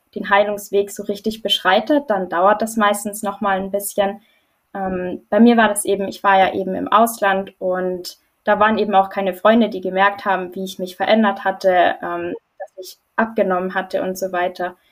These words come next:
Ähm, genau, also meine anfängliche Euphorie, dass ich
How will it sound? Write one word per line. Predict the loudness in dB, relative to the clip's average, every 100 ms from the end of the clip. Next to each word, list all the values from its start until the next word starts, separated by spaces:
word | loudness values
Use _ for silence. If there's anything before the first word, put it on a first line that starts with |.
| _ _ _ _
Ähm, | -4 -2 0 -2 -4 -8 _ -8
genau, | 0 4
also | 4 4
meine | 2 4 4 2 -2 _ _
anfängliche | 0 2 2 2 2 0
Euphorie, | 4 4 0 -2 4 4 6
dass | 2 0
ich | -6 -8